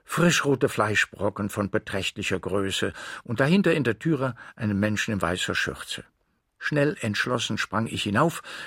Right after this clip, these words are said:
riss eines der Stücke los und lief davon. Hinter mir Toben und Geschrei. Aber die weiße Sünde hinderte sie am Laufen. Ich sprang lustig drüber weg, während meine Verfolger elend erstickten. Gleich lief ich hinaus zu meinem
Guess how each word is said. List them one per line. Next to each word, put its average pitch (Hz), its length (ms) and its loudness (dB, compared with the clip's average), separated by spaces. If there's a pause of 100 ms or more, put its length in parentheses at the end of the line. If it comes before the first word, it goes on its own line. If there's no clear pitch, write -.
riss 143 260 2
eines 117 380 -4
der 98 100 -6
Stücke 107 300 -2
los 175 300 6 (140)
und 123 180 -2
lief 117 160 0
davon. - 380 -4 (520)
Hinter 104 380 2
mir 87 260 -4
Toben 90 520 -2
und 78 160 -10
Geschrei. - 500 -8 (580)
Aber 135 140 2
die 127 140 4
weiße 120 320 4
Sünde 117 400 2
hinderte 110 500 0
sie 120 220 -4
am 151 160 0
Laufen. 101 400 0 (240)
Ich 156 200 2
sprang 107 380 0
lustig 139 560 4
drüber 120 260 2
weg, 101 240 -2 (520)
während 90 200 -2
meine 95 200 0
Verfolger 107 500 4
elend 104 380 2
erstickten. - 500 -2 (880)
Gleich 127 480 4
lief 120 320 2
ich 107 140 2
hinaus 107 400 0
zu 101 120 0
meinem 98 420 0